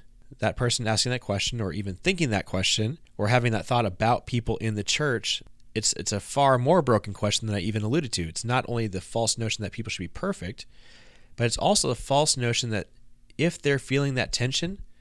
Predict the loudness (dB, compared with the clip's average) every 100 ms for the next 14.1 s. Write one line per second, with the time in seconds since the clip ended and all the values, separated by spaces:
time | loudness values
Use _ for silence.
0 | -20 -20 -20 -20 -4 -4 0 2 4 2
1 | 0 4 4 6 2 2 0 -2 -4 -4
2 | 0 2 2 -2 -6 -6 -8 -8 -12 -14
3 | -16 -20 -16 -8 2 4 4 2 -2 -12
4 | -4 2 2 2 0 0 -2 -8 -18 -20
5 | -14 -8 -6 -2 2 4 2 0 0 2
6 | 2 2 0 -2 -6 -12 -10 -10 -6 -6
7 | -8 -16 -20 -20 -20 -6 0 6 6 6
8 | 4 4 4 4 4 2 0 -2 -6 -2
9 | -2 0 -4 -4 -10 -20 -20 -20 -16 -4
10 | 2 2 2 0 2 -2 -2 -20 -14 -8
11 | 2 4 4 2 0 0 2 2 0 -2
12 | -2 -2 0 0 -2 -4 -8 -2 -2 0
13 | -2 -2 0 -2 -2 -2 0 0 0 -2